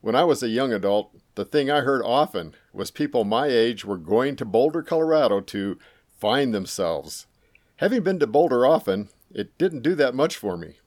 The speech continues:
Then again, that's not why I've been going there. Also, have you noticed a lot of adults going through their midlife crisis stage and are still asking that question?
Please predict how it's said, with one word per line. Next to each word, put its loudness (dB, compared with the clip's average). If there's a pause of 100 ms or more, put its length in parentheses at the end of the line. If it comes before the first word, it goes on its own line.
(300)
Then 0
again, 0 (100)
that's -2
not 0
why 2
I've -2
been -2
going 0
there. -14 (760)
Also, 0 (200)
have -2
you -6
noticed 2
a -2
lot 2
of -2
adults 0
going -2
through -6
their 2 (120)
midlife 2
crisis -2
stage -2 (520)
and 2
are 2
still 2
asking 0
that -2
question? -6